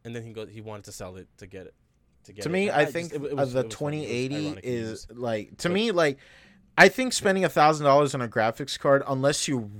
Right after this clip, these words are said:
Speaker 2: really need it, I don't think it's necessary. So I've always been, like, either getting the,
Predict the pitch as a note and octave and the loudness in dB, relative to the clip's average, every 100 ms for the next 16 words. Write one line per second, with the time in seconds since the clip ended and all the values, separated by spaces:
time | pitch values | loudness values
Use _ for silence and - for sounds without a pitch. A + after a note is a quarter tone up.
0 | G#2+ C3 F3 B3 C#4+ D4 C#4+ D4 D4 D4+ | -8 8 10 10 10 6 4 2 2 4
1 | C4 C3 C#3+ D3 D#3 B2 A#2 A2+ G#2+ - | 4 4 4 2 -2 -4 -4 -4 -6 -6
2 | G2 G2 F2+ A#2 B2 D#3 E3 D#3 C3+ C#3+ | -8 -6 -6 -2 0 2 2 2 0 -2
3 | C3 B2+ A#2 - - - _ _ - C3+ | -4 -2 -2 -4 -14 -20 _ _ -4 -2
4 | C3 C3 B2+ A#2+ B2+ C3+ C#3 C#3 C3+ B2+ | 2 2 2 -2 -4 2 2 2 -4 -8
5 | A#2 A#2 A2+ | -6 -6 -6